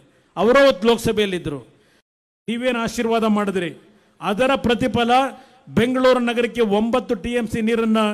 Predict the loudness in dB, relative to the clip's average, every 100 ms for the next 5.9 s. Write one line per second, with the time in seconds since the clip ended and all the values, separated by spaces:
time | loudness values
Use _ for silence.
0 | -6 -18 _ -4 -2 0 0 0 0 0
1 | 0 -2 -4 -4 -4 -4 -4 -6 -6 -6
2 | -2 -2 0 0 0 0 0 0 -2 -2
3 | -4 -4 -6 -8 -18 _ -6 -2 -2 -4
4 | -6 -8 -8 -8 -6 -6 -4 -4 -4 -4
5 | -4 -4 -6 -6 -8 -6 -6 -6 -6